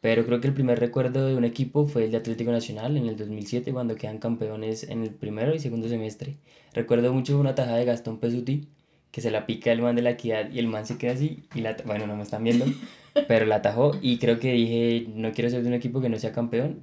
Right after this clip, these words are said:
Speaker 1: y elegí el mejor equipo.
Speaker 2: Ok, excelente elección. ¿Un sueño que ya cumpliste?
Speaker 1: Trabajar en Decathlon.
Speaker 2: Uy, ¿un sueño que quieras cumplir?
Speaker 1: Vivir algunos olímpicos y un mundial.
Speaker 2: ¿Lugar que quieras conocer?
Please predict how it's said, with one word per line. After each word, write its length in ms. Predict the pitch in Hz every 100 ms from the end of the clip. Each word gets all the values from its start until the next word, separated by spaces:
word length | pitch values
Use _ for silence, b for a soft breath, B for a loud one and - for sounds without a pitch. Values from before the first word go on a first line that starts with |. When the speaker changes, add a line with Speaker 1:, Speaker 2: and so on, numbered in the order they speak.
| -
Speaker 1:
y 80 |
elegí 240 | 110 107 104
el 80 | 101
mejor 220 | 104 104
equipo. 300 | - 98 - - - - -
Speaker 2:
Ok, 260 | 196 190
excelente 1400 | 180 180 208 254 220 170 160 147 170 185 - 185 180 185 175
elección. 560 | 170 165 160 147 147 -
¿Un 280 | 247 277 269
sueño 320 | 294 277 285
que 120 | 285
ya 140 | 233
cumpliste? 680 | 214 226 226 233 190 147 143 147 - - - - _ _ _ _ _ _ _
Speaker 1:
Trabajar 260 | - 113 107
en 80 | 110
Decathlon. 400 | 107 101 101 104 - -
Speaker 2:
Uy, 560 | - 190 196 233 233 185
¿un 160 | 214 214
sueño 320 | 220 220 226
que 140 | 233
quieras 300 | - 190 170
cumplir? 500 | - 190 240 233 - - - _ _ _ _ _ - -
Speaker 1:
Vivir 320 | 120 123 120
algunos 300 | 120 120 127
olímpicos 800 | 123 127 143 147 165 165 - - -
y 120 | - 117
un 160 | 113
mundial. 400 | 113 113 104 - - - B B B B -
Speaker 2:
¿Lugar 360 | 226 226 226 214
que 160 | 233
quieras 280 | 214 220 220
conocer? 520 | 233 214 196 233 294